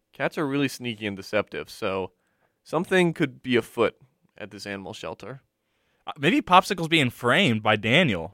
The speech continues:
Speaker 2: Daniel's not even actually blind.
Speaker 1: Yo. <laughs> Daniel was like,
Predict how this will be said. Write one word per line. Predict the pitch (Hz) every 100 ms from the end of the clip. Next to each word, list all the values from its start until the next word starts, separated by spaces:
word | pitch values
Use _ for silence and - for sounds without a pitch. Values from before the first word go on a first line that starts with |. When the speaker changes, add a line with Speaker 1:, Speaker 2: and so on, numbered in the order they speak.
| 113
Speaker 2:
Daniel's | 139 196 185
not | 135
even | 127 123
actually | 123 123
blind. | 101 110 135 131 92 95 -
Speaker 1:
Yo. | 117 131 139 117 160 190 208 196 233 208 262 247
<laughs> | -
Daniel | 156 185
was | 170 151
like, | 120